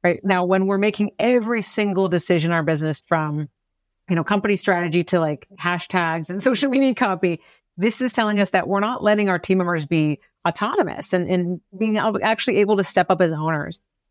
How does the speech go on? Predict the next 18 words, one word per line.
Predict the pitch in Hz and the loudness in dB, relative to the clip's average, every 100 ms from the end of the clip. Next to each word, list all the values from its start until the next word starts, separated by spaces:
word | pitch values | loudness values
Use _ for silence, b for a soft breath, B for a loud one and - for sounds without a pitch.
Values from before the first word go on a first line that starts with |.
| - | 0
And | 190 185 180 175 - | 2 2 0 -2 -2
I | 196 | -2
think | 202 | 0
the | 190 - | -2 0
ultimate | 202 208 214 196 | 2 4 2 -2
goal | - 180 185 | 2 4 4
on | 165 | 2
any | 165 180 180 | 0 -2 -2
team | - 160 147 147 - | -2 -2 0 -4 -4
is | 165 - | -4 -2
for | 160 | -4
team | - 180 | -2 -2
members | 160 151 | 0 -2
to | 151 | -4
have | - 156 151 147 _ _ - | -2 -2 -4 -8 _ _ -4
an | 175 156 | -4 -2
ownership | 165 175 - 175 | 0 0 0 -2
mindset | 156 180 254 - 160 | 0 0 -2 -2 -6